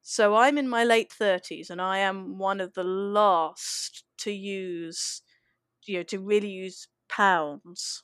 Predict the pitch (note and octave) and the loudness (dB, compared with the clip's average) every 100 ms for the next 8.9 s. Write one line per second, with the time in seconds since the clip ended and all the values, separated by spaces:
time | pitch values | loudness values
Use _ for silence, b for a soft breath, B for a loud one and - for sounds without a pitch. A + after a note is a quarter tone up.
0 | _ - F#3+ F#3 G3 D#3 C#3+ _ - - | _ -8 -8 -4 -2 -2 -6 _ -18 -18
1 | _ _ _ _ - - - F#3 F#3 G3+ | _ _ _ _ -14 -6 0 0 2 0
2 | G#3 G3 G3 - D#4 C4 A3 E3 E3 E3 | 0 -2 -2 0 0 0 -6 -10 -10 -10
3 | D3+ C#3+ F3 G#3+ _ _ _ _ b - | -10 -12 -14 -16 _ _ _ _ b -2
4 | G3+ G#3 G#3+ A#3 C4 A#3+ - G#3+ F#3+ _ | 0 0 2 0 0 -8 0 2 2 _
5 | _ - - B3 B3+ B3+ B3 - - A#3+ | _ -16 -2 0 2 0 -6 -10 -8 -4
6 | G#3+ G#3 G3+ G#3+ C4 B3 F#3 D#3+ D3+ - | -2 -2 -2 -2 -2 -2 -2 -2 -8 -10
7 | C#3+ F3 - - F3+ F3+ B3+ C#4+ C#4 G#3+ | -14 -14 -14 -6 -6 -4 -2 -2 -2 -6
8 | F#3 E3+ E3 D3+ - E3+ E3+ D#3+ | -10 -12 -10 -10 -8 -2 -2 -2